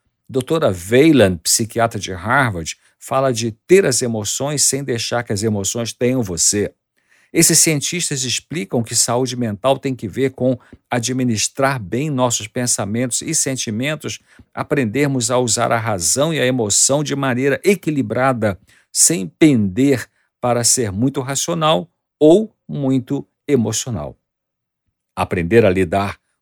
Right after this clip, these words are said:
com o nosso inconsciente é tarefa árdua. Dura a vida toda.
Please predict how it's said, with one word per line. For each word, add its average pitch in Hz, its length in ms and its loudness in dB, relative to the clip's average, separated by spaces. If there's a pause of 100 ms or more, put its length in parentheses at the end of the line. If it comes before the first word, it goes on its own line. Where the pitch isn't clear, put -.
com 104 120 -2
o 95 60 2
nosso 98 360 -2
inconsciente 95 840 -2
é 95 80 -4
tarefa 113 600 -2 (100)
árdua. 87 540 -4 (640)
Dura 117 300 2
a 170 40 4
vida 156 300 -2
toda. 98 560 0